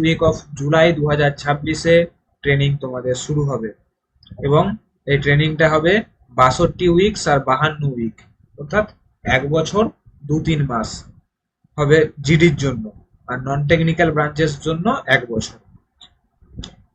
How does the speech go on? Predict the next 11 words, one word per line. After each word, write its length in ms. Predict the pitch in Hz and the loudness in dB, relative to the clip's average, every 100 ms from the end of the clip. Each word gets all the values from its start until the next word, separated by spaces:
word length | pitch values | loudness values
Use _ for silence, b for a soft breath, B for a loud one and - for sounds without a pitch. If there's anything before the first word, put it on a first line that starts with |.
| 143 | -4
এখানে 260 | 151 151 151 147 _ _ _ _ _ _ _ - 139 | 0 2 2 0 _ _ _ _ _ _ _ -12 0
যে 100 | 139 135 - _ _ _ _ - _ _ _ | 2 2 -2 _ _ _ _ -20 _ _ _
স্যালারির 560 | - - 156 165 175 185 - | -8 0 4 4 4 2 2
কাঠামোটা 460 | 143 143 160 160 156 | 0 0 -6 -2 0
দেওয়া 140 | 147 147 | 2 2
রয়েছে, 340 | 151 151 151 170 170 | 4 2 2 -2 0
পে 100 | 143 143 | 0 2
লেভেল 300 | 147 147 156 147 | 2 2 0 0
দশেতে 480 | 135 139 165 160 165 170 - _ _ - | 0 0 2 2 4 2 0 _ _ -6
এক 180 | 127 147 147 | 0 2 4
লক্ষ 260 | 160 - | 2 2